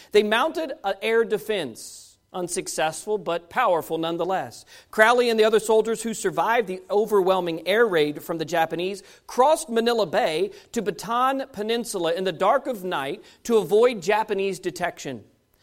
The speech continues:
where they joined other U S troops and continued the fight.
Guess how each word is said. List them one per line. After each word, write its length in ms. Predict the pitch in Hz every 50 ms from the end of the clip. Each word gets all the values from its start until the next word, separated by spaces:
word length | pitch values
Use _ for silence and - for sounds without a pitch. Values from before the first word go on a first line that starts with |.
| _ _ _
where 160 | - 208 214
they 160 | 196 208 196 165
joined 300 | 160 185 190 202 202 -
other 260 | - 233 226 226 208
U 240 | 208 185 180 170 165
S 180 | 156 156 -
troops 340 | - - 170 156 - - - -
and 160 | 208 208 208
continued 640 | - 214 202 196 - - 240 247 254 269 277 277 226
the 120 | 190 208 -
fight. 460 | - 220 214 185 156 135 123 -